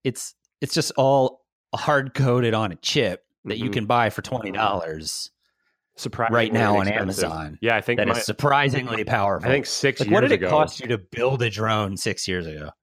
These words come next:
Speaker 2: Uh, I think I spent, like, three hundred and fifty bucks maybe. Um,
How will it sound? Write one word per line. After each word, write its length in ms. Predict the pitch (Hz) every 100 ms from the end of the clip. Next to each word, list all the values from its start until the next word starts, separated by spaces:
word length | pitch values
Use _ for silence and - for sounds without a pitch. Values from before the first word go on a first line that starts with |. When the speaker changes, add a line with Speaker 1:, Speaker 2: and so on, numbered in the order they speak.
| -
Speaker 2:
Uh, 400 | 147 156 165 165
I 100 | 143
think 260 | - 190 208
I 100 | 214
spent, 440 | - - 143 143
like, 260 | 120 110 -
three 460 | - - 123 131
hundred 300 | 123 127 123
and 120 | 110 98
fifty 300 | 113 - 110
bucks 400 | 95 95 - 123
maybe. 420 | 117 123 135 120 - _
Um, 460 | 110 107 104 101